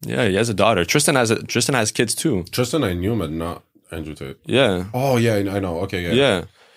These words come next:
Speaker 1: So it's like these guys have, you know, have been in love at, at one point in their lives. And I know for a fact that even if these guys, with all the wealth and all the things that they said on the internet, they, when they find that girl that's gonna be able to hold them down, there's not gonna be this whole, like,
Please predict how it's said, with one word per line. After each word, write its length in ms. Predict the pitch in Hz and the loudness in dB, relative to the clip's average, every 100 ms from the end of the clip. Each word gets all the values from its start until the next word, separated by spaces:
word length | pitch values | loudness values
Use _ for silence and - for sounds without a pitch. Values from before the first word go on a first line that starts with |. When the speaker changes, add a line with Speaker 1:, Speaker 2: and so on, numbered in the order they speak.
| _ - | _ -2
Speaker 1:
So 180 | 139 | 0
it's 100 | 131 | 2
like 200 | 135 110 | 2 0
these 260 | 120 196 156 | 0 0 0
guys 500 | - 107 127 104 95 | 2 4 4 2 0
have, 300 | 92 98 - | 0 -2 -2
you 60 | 110 | 0
know, 140 | 98 | 0
have 500 | 98 101 113 123 90 | 0 0 0 0 0
been 160 | 95 92 | 0 0
in 180 | 85 | -2
love 240 | 85 104 90 | 2 2 2
at, 160 | 85 - | 0 -2
at 120 | 90 | -2
one 160 | 95 | -4
point 180 | 101 117 | -4 -6
in 60 | 90 | -2
their 120 | 82 | 0
lives. 320 | 95 107 90 | 2 2 2
And 160 | - 101 | 0 0
I 100 | 120 | 0
know 160 | 139 | -2
for 200 | 143 135 | 0 0
a 40 | 87 | 0
fact 340 | - 107 104 | 2 2 2
that 100 | 85 | 0
even 200 | 80 135 | -2 -2
if 80 | 139 | -2
these 180 | 104 90 | -2 -2
guys, 240 | 98 104 | 2 0
with 100 | 90 | 2
all 140 | 82 113 | 0 2
the 80 | 113 | 0
wealth 280 | 85 95 95 | 2 2 2
and 80 | |
all 60 | 92 | 0
the 80 | 107 | 0
things 240 | - 104 | 0 -2
that 60 | 98 | -2
they 80 | 85 | -2
said 140 | 95 | -2
on 60 | 90 | -2
the 80 | 80 | 0
internet, 400 | 92 87 82 62 - | 0 0 0 -2 -4
they, 140 | 98 | -2
when 160 | 95 95 | 0 2
they 120 | 113 | 2
find 260 | 120 107 104 | 2 0 2
that 160 | 90 | 0
girl 140 | 82 90 | 0 2
that's 160 | 87 | 2
gonna 140 | - 98 | 2 2
be 60 | |
able 120 | 104 98 | 4 2
to 120 | 82 | 0
hold 220 | 95 95 | 0 0
them 140 | 85 | 0
down, 400 | 80 90 85 82 - - - | 0 2 2 0 -6 -20 -8
there's 120 | 107 104 | 0 0
not 140 | 123 | 2
gonna 160 | 131 85 | 0 -2
be 300 | - 98 95 | 0 2 4
this 180 | 82 | 2
whole, 600 | - - 85 82 80 78 - - - - _ - | 0 0 2 2 2 -2 -8 -20 -20 -20 _ -4
like, 360 | 80 69 - | 0 0 -4